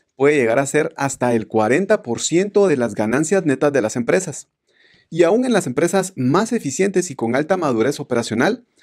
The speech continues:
el desperdicio alcanza entre uno a cinco por ciento del valor de las ventas. Por lo tanto, una vez se reconoce que este existe, lo primero es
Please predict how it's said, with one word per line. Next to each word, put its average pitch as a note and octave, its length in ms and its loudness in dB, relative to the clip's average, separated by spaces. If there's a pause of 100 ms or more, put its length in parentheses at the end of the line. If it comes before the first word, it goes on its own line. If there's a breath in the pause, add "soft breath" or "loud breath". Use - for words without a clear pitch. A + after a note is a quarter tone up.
(140)
el A#2+ 120 -2
desperdicio B2 500 0
alcanza F3+ 400 0
entre C3 380 -2
uno C4+ 460 2
a - 100 -6
cinco A3 380 0
por G3+ 120 -2
ciento E3+ 320 0
del D3 120 4
valor A#2 260 2
de C#3 100 2
las A2 120 0
ventas. G2+ 400 -6 (640 soft breath)
Por B2+ 120 2
lo F3 120 4
tanto, F#3+ 400 0 (280)
una A3+ 240 4
vez F3 340 2
se - 160 -4
reconoce A#2+ 480 0
que A#2+ 240 -2
este D3 260 2
existe, G#3 540 -2 (300)
lo D3 140 2
primero E3 360 4
es F#3+ 220 2